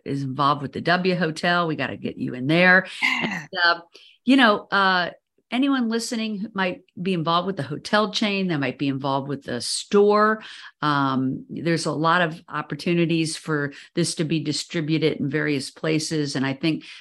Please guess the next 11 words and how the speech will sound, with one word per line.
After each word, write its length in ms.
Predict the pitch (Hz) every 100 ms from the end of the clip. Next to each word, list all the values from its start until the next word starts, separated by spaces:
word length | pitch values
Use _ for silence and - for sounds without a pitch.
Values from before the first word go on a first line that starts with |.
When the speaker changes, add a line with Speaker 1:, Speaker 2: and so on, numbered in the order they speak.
| -
Speaker 1:
people 260 | 196 190 190
that 120 | 165
are 60 | 156
very 280 | 160 160 151
conscious 720 | - 170 165 156 175 160 -
about 300 | 147 135 -
wanting 320 | 147 143 139
to 120 | -
use 240 | 160 143 147
non-toxic 840 | 143 147 143 139 139 - - -
products 600 | - 208 196 185 180 -